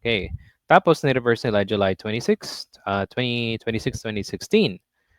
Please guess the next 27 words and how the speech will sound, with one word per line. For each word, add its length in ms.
Uh, 480
binaliktad 500
nila. 380
On 160
a 40
motion 400
reconsideration, 920
the 100
Supreme 420
Court 260
reversed 680
its 220
previous 800
ruling. 720
Yun 100
na 60
yun. 360
O, 80
di 100
ba? 300
So, 140
meron 260
talagang 400
isang 300
kaso. 500
Okay? 360
Tapos, 560